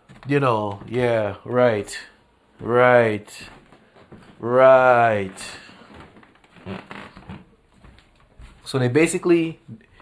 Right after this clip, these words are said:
'cause, you know, radio is media too. You know what I'm saying? I told y'all, them radio stations, they are the, they are the, uh, they are, they, they are the Democratic wing.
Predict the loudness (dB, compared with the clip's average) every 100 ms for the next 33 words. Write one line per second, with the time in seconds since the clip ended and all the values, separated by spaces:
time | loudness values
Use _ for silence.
0 | _ _ _ -4 -2 0 2 4 4 2
1 | 2 2 0 -4 -4 -2 -4 -4 -4 -6
2 | -6 _ _ -20 -20 _ -12 -8 -6 -2
3 | -2 0 -2 0 2 2 2 0 0 -4
4 | -14 -20 -20 _ -6 0 4 4 4 2
5 | 0 -2 -4 -4 -6 -8 -10 -14 -20 _
6 | _ _ _ -6 2 6 6 4 -2 -8
7 | -10 -14 -18 _ _ _ 0 4 6 4
8 | 0 -8 -8 -6 0 2 2 -2 -6 -10
9 | _ _ -20 -20 _ _ -20 -20 -20 -20
10 | _ _ _ -14 0 4 4 2 0 0
11 | 0 2 4 4 0 -2 0 2 2 2
12 | 2 2 -2 -2 0 -2 -6